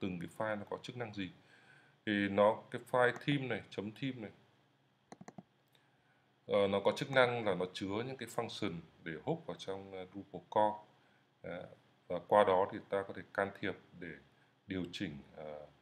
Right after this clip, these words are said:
những cái template, ờ, hệ, thuộc hệ thống ấy, nó có những cái biến hoặc là có những cái class hoặc là có A B C gì đó theo ý ta. Khi mà, khi ta đã hook được vào rồi là ta có thể điều chỉnh được tất cả mọi thứ ở trong đó theo ý ta.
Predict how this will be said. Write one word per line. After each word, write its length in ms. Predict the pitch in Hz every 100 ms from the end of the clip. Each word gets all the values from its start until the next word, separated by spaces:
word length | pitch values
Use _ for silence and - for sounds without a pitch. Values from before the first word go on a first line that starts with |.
| - _ _ -
những 140 | 107
cái 120 | 104 95
template, 480 | 101 98 - 123 135 -
ờ, 220 | 98 92
hệ, 120 | 95 90
thuộc 180 | - 90
hệ 60 | 90
thống 240 | - 95 135
ấy, 100 | 156 - _ _ _ _ _
nó 200 | 95 95 101 -
có 400 | 95 98 120 143 156 123
những 260 | 104 104 -
cái 140 | 92 92
biến 420 | 104 101 110 160 170
hoặc 160 | -
là 60 | 87 -
có 200 | 95 87 107
những 80 |
cái 260 | - - 92
class 240 | 113 147 147
hoặc 160 | 85
là 120 | 85 85 -
có 280 | 85 87 92
A 120 | 101
B 80 | 101
C 280 | - 107 95
gì 100 | 85
đó 180 | 85 -
theo 120 | 107 98
ý 120 | 92
ta. 240 | 107 107 - _ _ _ _
Khi 140 | -
mà, 140 | 127 104 101
khi 80 | 117
ta 80 | 117
đã 100 | 110
hook 220 | 120 104
được 60 | 101
vào 180 | 92 85
rồi 220 | 87 82 - _ _ _ -
là 100 | 92
ta 140 | 101
có 80 | 104
thể 60 | 107
điều 180 | 90 87
chỉnh 160 | - - -
được 60 | -
tất 60 | -
cả 220 | - 113 80
mọi 120 | 82
thứ 240 | - 90 110
ở 40 |
trong 160 | 95 95
đó 140 | 87 90 -
theo 100 | 104
ý 140 | 92 95
ta. 200 | 107